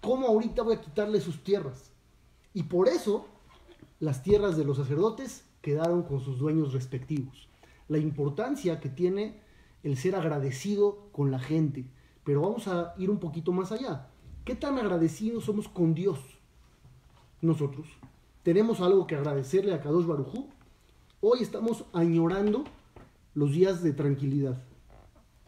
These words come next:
Y apenas está empezando esto, Besat Hashem, que termine rápido. Pero ya estamos añorando la rutina, la vida diaria. Mi esposa me estaba diciendo, "No salgo casi nunca a ningún lado,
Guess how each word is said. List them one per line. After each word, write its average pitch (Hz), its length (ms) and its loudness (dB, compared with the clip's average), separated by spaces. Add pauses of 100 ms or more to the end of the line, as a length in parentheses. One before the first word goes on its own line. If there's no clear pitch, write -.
(280)
Y 185 220 2
apenas 269 320 2
está 247 180 -2
empezando 240 460 0
esto, 185 220 0
Besat 156 180 -2
Hashem, 190 220 -4
que 160 80 -4
termine 175 340 2
rápido. 143 360 -4 (600)
Pero 147 180 2
ya 196 140 4
estamos 220 380 2
añorando 180 840 2 (480)
la 147 160 -2
rutina, 165 600 0 (480)
la 165 120 0
vida 208 200 4
diaria. 180 560 0 (680)
Mi 165 140 2
esposa 202 300 0
me 175 60 0
estaba 185 260 0
diciendo, 165 460 0
"No 196 240 0
salgo 220 420 -2
casi 196 300 -4
nunca 196 320 -2
a - 20 0
ningún 165 380 0
lado, 196 400 0